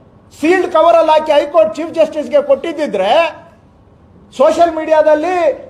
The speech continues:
ಆ, ಟಿ ವಿಗಳಲ್ಲಿ ಬರ್ತಾ ಇತ್ತಾ ಇವತ್ತು? ಅದನ್ನ ತೆಗೆದು ಜೋಬಲ್ಲಿ ಇಟ್ಕೊಂಡ್ಬಿಟ್ಟು, "ನನ್ನ ಹತ್ರ ಪೆನ್ ಡ್ರೈವ್ ಇದೆ, ಪೆನ್ ಡ್ರೈವ್ ಇದೆ, ಪೆನ್ ಡ್ರೈವ್ ಇದೆ" ಅಂತೇಳಿ ತೋರಿಸ್ಕೊಂಡು, ಮಹಿಳೆಯರ ಮಾನಹರಣ ಆಗಿರೋದೇ ಇವರಿಂದ ಇವತ್ತು.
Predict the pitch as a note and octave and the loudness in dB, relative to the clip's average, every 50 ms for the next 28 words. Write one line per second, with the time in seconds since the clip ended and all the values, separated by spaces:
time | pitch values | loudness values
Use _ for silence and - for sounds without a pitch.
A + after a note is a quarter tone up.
0 | - - C4+ D4+ D4 C#4 - - C#4 D#4+ F4 E4+ D#4+ D#4 D4+ D4 D4 D4 C4 G3 | -6 -2 0 0 0 0 -2 -2 -4 -2 -2 -2 0 0 0 0 2 0 0 0
1 | A3 A3+ - - F4+ E4 - - B3+ G3+ E3+ D3+ D3+ D3 - A#3 C4+ D4+ G#4 - | 0 0 0 2 2 2 0 0 -2 -4 -2 -4 -6 -8 -4 -4 -2 -2 -4 -8
2 | - - - _ - - - - - - - - - - - - - - F#3 A3 | -14 -16 -20 _ -20 -20 -20 -20 -20 -20 -20 -20 -20 -20 -20 -20 -6 -2 0 0
3 | B3+ D#4 F4 F4+ E4 C#4+ - D4 D4 - F4 F4 E4 A#3+ F3 B3+ D#4 F4 F#4 F4 | 2 2 2 2 0 2 2 2 2 2 2 0 0 2 2 2 2 4 4 2
4 | E4+ E4 D#4 D4 - - - C#4 C4 C4 B3 C4 B3+ G3+ B3+ A3+ F#3 D#3+ - - | 2 2 -2 -4 -4 0 0 0 0 0 -2 -4 -4 -2 0 0 0 0 -2 -6
5 | - - - - - A#3+ B3+ D4 D#4+ D#4+ D#4+ D#4 D#4 D4 C#4 C#4 D4 C#4+ D4 D4 | -14 -20 -20 -10 -6 -2 0 0 2 0 0 0 0 0 0 2 0 0 0 2
6 | E4 E4 D#4+ D#4 D4 C#4+ C4+ C#4 C4 C4+ D4 D4 D4 D4 D#4+ E4 D#4+ D4+ C#4+ C4 | 2 2 2 2 0 -2 -2 -2 0 0 0 -2 0 2 2 2 2 0 0 -2
7 | C4+ C4 - - C#4+ C#4+ C#4+ D#4+ D#4+ D#4 D4+ D4 C#4+ C4 C4+ C4 B3+ B3 B3+ C4 | -2 -2 0 0 0 0 2 2 0 0 0 -2 -2 -2 -2 -2 -2 -2 -2 -4
8 | B3+ B3+ B3 A#3+ A#3+ C4 C#4+ D#4 D4+ D4+ - - C4 A#3+ A3+ G#3 G3 E3 - - | -2 -2 -2 -2 0 2 2 2 0 -2 -6 -6 -6 -6 -4 -4 -4 -6 -6 -8
9 | - - - - _ _ _ _ _ _ _ - _ _ _ _ _ _ _ _ | -14 -20 -20 -20 _ _ _ _ _ _ _ -20 _ _ _ _ _ _ _ _
10 | - _ - - _ - - - _ _ - - _ _ - - - - - _ | -20 _ -20 -20 _ -20 -20 -20 _ _ -20 -20 _ _ -20 -20 -20 -20 -20 _
11 | - _ - - - - - - - - - - - _ - - - - - D3 | -20 _ -20 -20 -20 -20 -20 -20 -20 -20 -20 -20 -20 _ -20 -20 -20 -18 -6 0
12 | G3+ A#3+ C#4+ D#4+ E4 E4 D#4+ D#4+ D4+ D4 C4+ A#3 A3+ A#3+ D4 D#4+ E4 D#4+ C#4 C#4+ | 0 2 2 4 4 4 4 4 4 2 0 0 -2 -2 0 0 2 2 2 4
13 | D4 D4 D4 C#4+ C#4 C#4+ C#4+ D4 D4+ D#4 D#4 D#4 E4+ E4 D4+ D4+ D#4+ D#4+ D#4 D4+ | 2 2 2 2 2 2 0 0 0 0 2 2 0 -2 -2 -4 -4 -4 -2 0
14 | D4+ C#4+ B3 A#3+ A3+ G#3+ - - - B2+ - - - | 0 0 0 0 -2 -4 -6 -8 -14 -18 -18 -20 -20